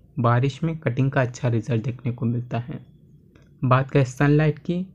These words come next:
तो इसे आप फुल सन में भी रख सकते हैं या फिर ऐसी जगह पर रख सकते हैं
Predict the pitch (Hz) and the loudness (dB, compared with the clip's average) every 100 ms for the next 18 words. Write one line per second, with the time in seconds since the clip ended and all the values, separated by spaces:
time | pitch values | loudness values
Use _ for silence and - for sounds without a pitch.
0 | _ - - _ - 147 127 - 170 151 | _ -20 -20 _ 2 2 2 2 2 2
1 | - - 156 165 160 160 160 160 156 160 | 0 0 2 2 4 4 4 2 0 0
2 | 156 151 165 165 180 - 139 127 127 123 | -4 -4 -2 -2 -4 -4 0 0 0 0
3 | 120 135 147 151 156 156 156 147 - - | 0 0 0 2 0 2 0 0 -6 -6
4 | 151 156 | -4 -4